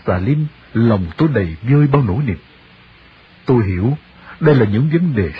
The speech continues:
sống và chết. Chết vì danh dự, mà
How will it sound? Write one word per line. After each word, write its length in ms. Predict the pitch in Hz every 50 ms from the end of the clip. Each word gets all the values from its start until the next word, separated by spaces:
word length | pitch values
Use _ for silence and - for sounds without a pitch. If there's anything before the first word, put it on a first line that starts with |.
| - - -
sống 220 | - 131 160 180 - - - -
và 160 | 113 98 78 - - -
chết. 100 | 143 156 - - - _ _ _ _ - - - - _ - - - - - - -
Chết 120 | - 202 214 -
vì 140 | 139 123 104 107
danh 140 | 143 147 135
dự, 160 | 107 92 78 80 87 - - _ _ - - - - -
mà 80 | 92